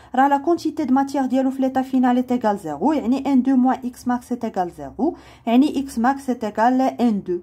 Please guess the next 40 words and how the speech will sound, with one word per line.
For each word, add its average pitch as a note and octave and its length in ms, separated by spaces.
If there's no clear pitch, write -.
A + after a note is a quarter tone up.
و C4 100
ان C#4+ 260
دو C4+ 100
شنو C4 200
هي؟ A#3+ 180
هي A#3+ 320
سي G#3+ 200
دو A3+ 160
فوا C4+ 200
في A3+ 200
دو. F#3+ 160
كنحسب D#4 440
شحال C4+ 280
هي A#3 180
سي A3+ 220
دو A3+ 160
فوا A3+ 220
في F3 240
دو، G#3 180
كنلقى A#3+ 380
زيرو A3+ 240
فيغغول G#3 420
دو A#3 140
فوا B3+ 140
ديس A3+ 220
على B3 120
بيسونس C4 460
موان A#3+ 200
تخوا F3+ 260
مول. F3+ 260
إلا F#4+ 220
افترضنا F#4 460
بأن D#4 300
أو C4 220
أش C#4+ 220
ما D4 120
هو C#4 220
لو D4+ 140
رياكتيف C#4 500
ليميتون، B3+ 460